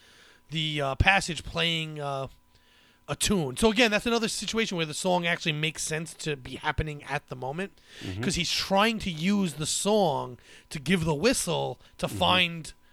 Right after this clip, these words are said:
Speaker 1: the inside guy. So that makes
Speaker 2: Right.
Speaker 1: sense to me. Um, not that it has to, but it does.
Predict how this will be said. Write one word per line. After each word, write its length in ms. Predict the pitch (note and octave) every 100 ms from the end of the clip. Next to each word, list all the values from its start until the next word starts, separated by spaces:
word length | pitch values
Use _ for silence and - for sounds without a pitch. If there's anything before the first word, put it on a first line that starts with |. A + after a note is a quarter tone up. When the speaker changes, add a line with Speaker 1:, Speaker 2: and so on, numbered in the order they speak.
| - _ - -
Speaker 1:
the 100 | D#3 F3+
inside 400 | E3 F3 D3 C#3
guy. 460 | F3 B2 F#2 F#2
So 140 | - E3
that 140 | G3
makes 100 | G3+
Speaker 2:
Right. 100 | F3
Speaker 1:
sense 340 | - C#3 G2 -
to 100 | C3
me. 220 | A2 A#2+ _ - - - _ -
Um, 420 | E3 D#3 C#3+ B2 - _ _ _ _ _ _
not 200 | C3 C3 C3
that 100 | G#2+
it 60 |
has 260 | G2+ G#2 -
to, 160 | G#2 A2
but 180 | F#3
it 80 | G#3
does. 340 | D#3+ A#2+ A2